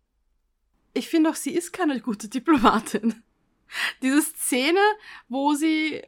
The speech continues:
dann mit den Medusen und diesen, äh, Profs von dem Universitätsplaneten dasteht und versucht, das zu erklären und da, ich fand, das hat sie nicht gut gemacht.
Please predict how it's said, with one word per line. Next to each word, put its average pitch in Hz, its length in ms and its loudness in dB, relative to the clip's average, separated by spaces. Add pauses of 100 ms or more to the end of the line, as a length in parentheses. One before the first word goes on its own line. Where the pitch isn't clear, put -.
(200)
dann 262 600 0
mit 254 280 -2
den 240 280 -2
Medusen 262 500 -4
und 240 240 -4
diesen, 226 460 -6
äh, 196 520 -6 (140)
Profs 226 460 -8
von 226 200 -8
dem 202 400 -8
Universitätsplaneten 214 1160 -10 (280)
dasteht 269 640 -2 (440)
und 233 280 -4 (200)
versucht, 247 460 -8
das - 160 -12
zu 247 120 -4
erklären 220 600 -2
und 247 180 -4 (180)
da, 208 280 -6 (340)
ich - 180 -6
fand, 226 240 2
das 285 140 -6
hat 262 140 -2
sie 302 80 0
nicht 285 200 0
gut 294 160 -8
gemacht. 277 500 -6